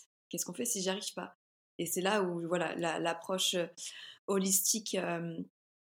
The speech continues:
a permis de travailler d'abord sur la notion de connexion, ensuite la notion de plaisir, en fait, euh,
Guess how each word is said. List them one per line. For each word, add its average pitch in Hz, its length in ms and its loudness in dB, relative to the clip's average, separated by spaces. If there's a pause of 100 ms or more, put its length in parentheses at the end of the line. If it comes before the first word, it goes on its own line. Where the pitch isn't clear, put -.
(140)
a 165 120 0
permis 190 360 4
de 175 120 2
travailler 185 560 4
d'abord 202 480 2
sur - 160 0
la 170 100 -2
notion 170 300 -2
de 175 80 -6
connexion, 175 760 -2
ensuite 180 240 -2
la 175 80 2
notion 170 380 -4
de 170 100 -2
plaisir, 180 640 0
en 170 100 -6
fait, - 280 -8
euh, - 220 -8